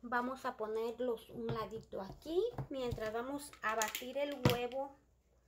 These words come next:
para capear nuestros guasoncles. Voy a usar primero la pura, este, clara del huevo, miren, vamos a batir primerame-,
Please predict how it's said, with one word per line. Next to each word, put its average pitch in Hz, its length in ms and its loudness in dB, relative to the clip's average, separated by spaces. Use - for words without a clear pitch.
para 214 340 -4
capear 233 680 -4
nuestros 233 520 -2
guasoncles. 269 960 2
Voy 254 240 0
a 339 80 6
usar 294 580 2
primero 285 500 -2
la 262 280 2
pura, 254 600 0
este, 214 720 -2
clara 254 420 2
del 240 300 -2
huevo, 294 400 0
miren, 349 420 -2
vamos 269 320 -4
a 262 60 0
batir 240 420 -4
primerame-, 240 680 -4